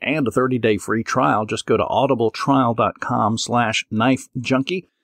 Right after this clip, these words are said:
Over a hundred and eighty thousand titles to choose from for your iPhone, Android, Kindle, or M P three player. Again, that's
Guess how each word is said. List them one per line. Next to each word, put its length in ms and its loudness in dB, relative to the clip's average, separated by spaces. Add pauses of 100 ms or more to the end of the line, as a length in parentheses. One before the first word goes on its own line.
(140)
Over 200 4
a 60 2
hundred 280 2
and 100 -4
eighty 220 0
thousand 540 2
titles 400 2
to 100 -8
choose 300 2
from 320 0
for 100 0
your 160 0
iPhone, 600 0
Android, 560 2
Kindle, 420 2
or 240 2
M 180 4
P 160 0
three 240 0
player. 420 0
Again, 300 2
that's 220 0